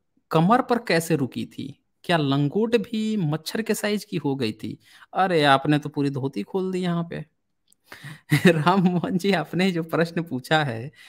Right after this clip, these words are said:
तो ये तो वो वाली भी बात हो गई ना कि जब वो अपना शरीर बड़ा किए होंगे, जब बड़े हो जाते हैं, तो फिर उनके जो लंगोट है वो भी बड़ा हो जाता होगा, नहीं तो फिर तो फट जाएगा अगर नॉर्मल रहेगा, फ्लेक्सिबल रहेगा तो।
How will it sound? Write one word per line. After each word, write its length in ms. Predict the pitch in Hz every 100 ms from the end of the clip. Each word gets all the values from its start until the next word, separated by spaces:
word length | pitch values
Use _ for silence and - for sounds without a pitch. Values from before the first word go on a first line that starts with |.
| - - _
तो 60 | 151
ये 140 | 147
तो 180 | 156 202
वो 300 | 175 151 180
वाली 220 | 190 196
भी 120 | 185
बात 240 | 170 156 151
हो 100 | 127
गई 100 | 175
ना 120 | 277
कि 160 | 254 220
जब 180 | 185
वो 140 | 185 190
अपना 240 | 185 185
शरीर 320 | 175 170 180
बड़ा 280 | 156 131 151
किए 240 | 156 147 147
होंगे, 540 | 139 127 123 123 120
जब 220 | 120 120
बड़े 180 | 131 143
हो 160 | 135 127
जाते 320 | 123 - 123
हैं, 420 | 127 117 117 120 _
तो 60 | -
फिर 160 | 143
उनके 540 | 131 135 135 127 117 113
जो 160 | 123
लंगोट 540 | 120 117 113 139 165 165
है 60 |
वो 180 | 123 107
भी 100 | 127
बड़ा 200 | 151 165
हो 160 | 175 175
जाता 260 | 165 -
होगा, 240 | 170 165 165
नहीं 140 | 151
तो 100 | 131
फिर 140 | -
तो 220 | 123 131 - -
फट 300 | 135 - 156
जाएगा 400 | 185 196 202 202
अगर 260 | 190 190 190 - - -
नॉर्मल 460 | 170 175 175 185 175
रहेगा, 300 | 180 180 180
फ्लेक्सिबल 640 | - 165 165 165 165 165
रहेगा 300 | 165 165 156
तो। 280 | - 147